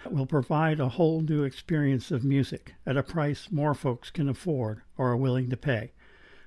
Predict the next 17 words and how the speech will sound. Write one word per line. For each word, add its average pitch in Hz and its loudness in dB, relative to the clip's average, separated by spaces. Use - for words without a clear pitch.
Perhaps 139 0
another 131 2
disruptor. 135 -4
This - 0
is, 127 0
I'm 123 0
thinking, 131 -8
a 147 -2
very 123 -2
good 156 -2
thing. 120 -8
So, 127 0
what 247 0
will 151 2
Eiffel 143 2
do 127 0
next? - -2